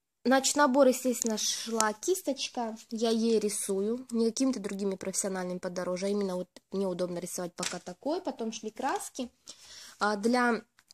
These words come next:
э, как сказать, перемешивания цветов, да, например, циферок,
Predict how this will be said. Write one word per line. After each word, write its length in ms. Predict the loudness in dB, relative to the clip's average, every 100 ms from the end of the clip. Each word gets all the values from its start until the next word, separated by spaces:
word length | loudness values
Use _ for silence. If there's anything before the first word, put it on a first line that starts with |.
| _ _ _ _ -2
э, 500 | 0 2 0 0 -4 -8 -12 -14 -16 _ _
как 180 | -12 -10
сказать, 240 | -10 -4
перемешивания 760 | 2 4 6 4 4 2 0 0
цветов, 500 | 0 0 2 2 4
да, 320 | 2 2 2 -2 _ -20 _ _
например, 500 | -2 2 4 4 2
циферок, 680 | 0 -2 0 -2 -2 -6